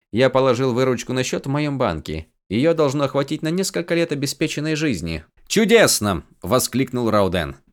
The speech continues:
«Мы немедленно начнем поиски другого жилья». «Нет-нет», герцог вскинул руки. «Живите у меня сколько пожелаете. Здесь так редко появляются гости, что дом часто кажется слишком большим».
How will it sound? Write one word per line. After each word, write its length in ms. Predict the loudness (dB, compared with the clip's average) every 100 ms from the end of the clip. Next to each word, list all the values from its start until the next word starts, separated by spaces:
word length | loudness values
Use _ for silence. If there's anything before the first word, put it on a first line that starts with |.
| 0
«Мы 160 | 2
немедленно 560 | 4 4 2 2 2 0
начнем 380 | 0 0 0 2
поиски 380 | 4 4 2 0
другого 460 | 0 2 4 4
жилья». 460 | 2 4 4 2 -2 _ _ -8
«Нет-нет», 720 | 0 2 4 4 4 2 -6 _
герцог 540 | -4 2 4 2 -2 -4
вскинул 400 | -2 0 0 -2
руки. 400 | -4 -8 -16 _ _ _
«Живите 600 | 0 2 4 2 2 0
у 60 | 0
меня 260 | 0 0
сколько 360 | 0 0 0 0
пожелаете. 720 | 0 2 4 4 4 0 -2 _ _
Здесь 320 | -2 2 2 2
так 200 | 0 2
редко 280 | 0 0
появляются 560 | 2 2 4 2 2 0
гости, 300 | 0 -2 -2
что 180 | -4 -2
дом 200 | -2 -2
часто 440 | 2 2 2 -2
кажется 420 | 0 0 2 -2
слишком 460 | -2 -2 -4 -4 0
большим». 560 | 0 0 -2 -4 -6